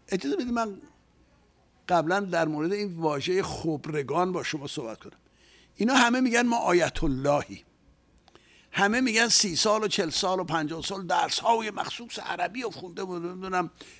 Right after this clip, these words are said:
سیغه‌های صرف و نحو و همه رو از بحریم و فلان، باید بیاین پیش ما یاد بگیرین. و بعد کثافت کاری می‌کنن توی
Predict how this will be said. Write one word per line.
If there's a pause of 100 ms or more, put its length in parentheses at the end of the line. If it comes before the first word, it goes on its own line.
(380)
سیغه‌های
صرف
و
نحو
و
همه
رو
از
بحریم
و
فلان،
باید
بیاین
پیش
ما
یاد
بگیرین.
و (340)
بعد
کثافت
کاری
می‌کنن
توی